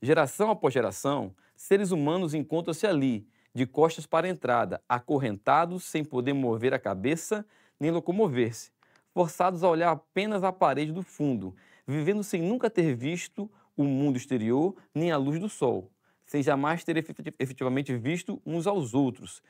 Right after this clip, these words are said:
e nem a si mesmos. Então, dentro da caverna,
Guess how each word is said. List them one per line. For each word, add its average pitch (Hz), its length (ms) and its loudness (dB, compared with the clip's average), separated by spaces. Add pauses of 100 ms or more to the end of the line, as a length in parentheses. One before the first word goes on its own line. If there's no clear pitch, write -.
(420)
e 190 160 -2
nem 170 140 -2
a 175 40 -2
si 220 140 -4
mesmos. 92 500 -4 (180)
Então, 214 440 -6 (200)
dentro 160 200 -2
da 175 80 0
caverna, 208 540 -4